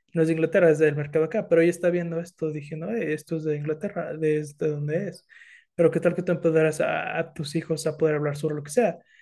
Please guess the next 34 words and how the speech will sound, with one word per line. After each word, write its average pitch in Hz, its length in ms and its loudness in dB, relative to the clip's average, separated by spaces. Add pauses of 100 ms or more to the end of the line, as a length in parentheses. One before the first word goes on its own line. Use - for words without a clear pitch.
(240)
Y 175 60 -6
es 170 80 -6
como, 180 200 -2
para 175 160 2
mí 196 100 2
la 214 140 0
telepatía, 160 540 2
y 156 80 -2
yo 151 80 -4
sé 151 140 -2
para 147 160 -2
ti - 100 -14
también, 147 260 -4
Kiara, 175 220 -2
no 151 280 -4
es 143 280 -6
raro, 170 300 2
es 143 100 -6
como 147 480 -6
realmente 156 440 0
cómo 151 200 -8
funcionamos. 151 640 -6 (380)
Es - 80 -20
como 170 180 2
si - 120 -10
tú 170 100 -2
ves 156 160 0
a 170 60 4
la 156 100 4
naturaleza, 147 720 -2
somos 151 260 -8
parte 156 280 -6
del 151 140 -2
ecosistema. 151 880 -6